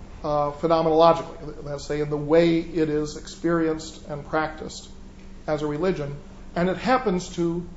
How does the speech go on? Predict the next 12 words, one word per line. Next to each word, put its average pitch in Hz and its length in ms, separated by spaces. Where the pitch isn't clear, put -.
to 180 100
come 170 440
on 233 240
the 226 80
heels 151 580
of 175 160
the 175 120
end 175 140
of 160 60
the 160 80
Abbasid 147 400
Caliphate. - 340